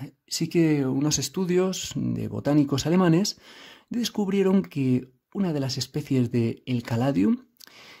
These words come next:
pues precisamente mostraba signos de enfermedad en sus hojas. Claro, ¿para qué? Pues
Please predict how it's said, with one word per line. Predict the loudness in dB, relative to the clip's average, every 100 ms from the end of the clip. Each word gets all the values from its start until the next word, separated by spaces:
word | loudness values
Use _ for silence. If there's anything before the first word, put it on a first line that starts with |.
| -20 _
pues | 0 4 4 4 2 0
precisamente | -4 -2 0 2 2 0 -2 -2 -2
mostraba | 0 0 -2 -2 0
signos | 0 2 4 4 4
de | 2
enfermedad | 2 2 2 2 0 0
en | -2
sus | -2 -4 -4
hojas. | -4 -8 -14 -18 _ _ _ _ _
Claro, | -2 0 -2 -6
¿para | -4 0
qué? | 2 2
Pues | 2 -4